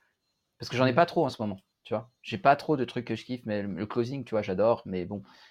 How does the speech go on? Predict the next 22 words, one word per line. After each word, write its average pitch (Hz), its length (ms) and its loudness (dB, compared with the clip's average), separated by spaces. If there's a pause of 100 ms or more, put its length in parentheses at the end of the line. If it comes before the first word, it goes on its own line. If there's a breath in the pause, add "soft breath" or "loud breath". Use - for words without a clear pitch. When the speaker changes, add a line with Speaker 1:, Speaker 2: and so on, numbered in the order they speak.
(140 loud breath)
Speaker 1:
il 87 80 -4
y 92 40 0
a 90 60 0
un 92 40 0
moment, 104 420 0
heu, 87 80 -4
tu - 100 -12
vois, 104 120 2
c'est 101 120 -8
un 95 80 -4
peu 95 120 -8
répétitif 101 480 -8
quand 113 100 0
même 101 120 -2
au 95 40 -4
bout 95 120 -14
d'un 95 100 0
moment, 90 340 -6
tu - 120 -12
vois ? 76 140 -6
Et 98 100 -8
c'est, 98 220 -12